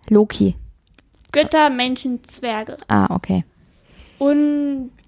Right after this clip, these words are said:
Speaker 2: Loki findet sozusagen den Zwerg als Lachs. Frag nicht.
Speaker 1: Da kann man nur sagen, gut, dass der vorher dem Otter nicht über den Weg gelaufen ist. Geschwommen.
Speaker 2: Ja, jedenfalls fängt Loki dann den Fisch, also den Zwerg,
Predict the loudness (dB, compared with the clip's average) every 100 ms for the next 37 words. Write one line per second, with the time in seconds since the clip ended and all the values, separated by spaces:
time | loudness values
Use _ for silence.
0 | -20 -20 -8 0 0 2 0 2 2 0
1 | -4 -2 0 0 -2 -6 -8 -10 -2 0
2 | 0 -4 -12 _ _ _ -4 -4 -4 -4
3 | -4 -6 -20 -20 _ _ _ -2 0 0
4 | -6 -12 -14 -18 _ _ _ _ _ -20
5 | -20 -20 _ _ _ _ -16 -6 0 4
6 | 4 2 2 0 -2 -6 -2 -2 -2 0
7 | 0 0 0 0 0 -2 0 2 2 0
8 | 0 0 2 2 2 4 2 2 -2 -2
9 | -2 -8 -16 -8 -6 -2 2 2 0 -6
10 | _ _ _ _ _ -8 -8 -8 _ _
11 | 0 2 4 0 0 -4 -2 -2 -6 -6
12 | -2 0 2 0 0 -4 -4 -4 -4 -12
13 | _ _ -8 -6 -6 -8 -4 -2 -2